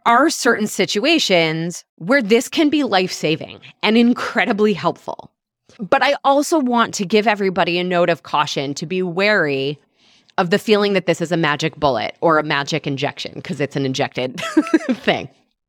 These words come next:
So we can do this with fiber, quality fat, and protein, <laughs> right? That slows gastric emptying. The other side of that is there are a lot of people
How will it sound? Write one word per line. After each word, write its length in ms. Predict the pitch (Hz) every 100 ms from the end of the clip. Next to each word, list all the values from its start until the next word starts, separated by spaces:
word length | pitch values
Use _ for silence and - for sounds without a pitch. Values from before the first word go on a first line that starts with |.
| _ _ - -
So 360 | - 214 196 - _ _ _ - - -
we 180 | 185 339
can 260 | - 359
do 280 | 190 214 330
this 520 | 180 165 170 160 - - _ _ _ _ _
with 160 | 190 175
fiber, 420 | - 117 151 262 381 - _ _ _ _ _ _
quality 420 | - 170 160 185 175
fat, 360 | 156 117 - - - _ _
and 120 | 294
protein, 640 | - 403 427 - 139 - 175 -
<laughs> 440 | 320 - _ _ -
right? 280 | 185 220 -
That 300 | 175 277 285
slows 440 | - 233 233 262
gastric 480 | - 180 175 208 -
emptying. 520 | 302 302 147 90 - - - - - _ _ _ _ _ _ _ -
The 240 | 202 269
other 220 | 285 349
side 300 | 330 233 185
of 80 | 160
that 180 | 170 156
is 180 | 170 196
there 200 | 226 254
are 80 | 254
a 60 |
lot 260 | 226 196 233
of 160 | 214
people 720 | - 262 285 165 135 151 247